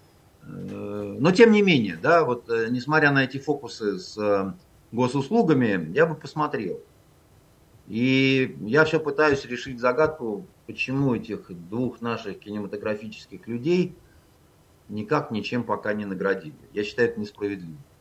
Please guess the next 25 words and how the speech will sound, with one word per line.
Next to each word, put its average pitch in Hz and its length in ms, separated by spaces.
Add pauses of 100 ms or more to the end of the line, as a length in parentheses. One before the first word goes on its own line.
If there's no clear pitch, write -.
Можно 117 260
смеяться 139 600
над 131 160
ними, 117 180
стебаться, 123 640 (640)
но 117 640 (420)
Пересильд – 131 640 (220)
отважная 110 640
женщина. 110 640 (880)
Снимаю 120 500
перед 113 260
ней 101 520
свою 104 320
фуражку, 139 640 (280)
ровно 156 360
как 143 220
и 120 60
перед 110 280
вот 101 180
этим 101 240
режиссером, 98 600
как 92 240
его 78 280
фамилия, 78 460 (440)
не - 60